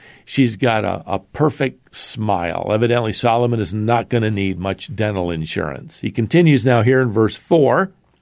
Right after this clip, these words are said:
"Your neck is like the Tower of David, built in rows of stone.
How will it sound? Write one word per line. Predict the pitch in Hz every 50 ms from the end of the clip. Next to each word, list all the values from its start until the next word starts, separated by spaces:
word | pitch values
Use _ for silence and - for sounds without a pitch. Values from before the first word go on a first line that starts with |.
| _ _ _ _ _ _ _ _ _
"Your | - 131 139 139
neck | 131 135 135 156 185 170 135 156 160 - - - _ - - _
is | - 147 131 120
like | 139 135 127 -
the | 139 135
Tower | - - 123 113 107 110 113 117 127 131
of | 127 117
David, | 101 139 143 151 156 117 110 92 95 98 - _ - - - - - _ _ _ 117
built | 101 139 156 175 160 180
in | 196 175 170 175 151
rows | 131 135 135 135 139 143 147 131 120
of | 151 127 -
stone. | - - - - - 127 117 117 113 113 113 113 110 113 113 107